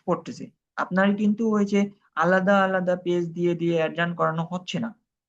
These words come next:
সেক্ষেত্রে এটা আপনারও লাভ, বায়ারেরও লাভ। বায়ারের প্রোডাক্ট, বায়ারের ওয়েবসাইট সম্পর্কে, আহ, কিওয়ার্ড সম্পর্কে মানে ট্রাফিক পাচ্ছে, আর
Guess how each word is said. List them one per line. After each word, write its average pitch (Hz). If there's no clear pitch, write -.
সেক্ষেত্রে 196
এটা 190
আপনারও 190
লাভ, 220
বায়ারেরও 156
লাভ। 117
বায়ারের 160
প্রোডাক্ট, 170
বায়ারের 156
ওয়েবসাইট 165
সম্পর্কে, 196
আহ, 156
কিওয়ার্ড 190
সম্পর্কে 196
মানে 156
ট্রাফিক 185
পাচ্ছে, 214
আর 147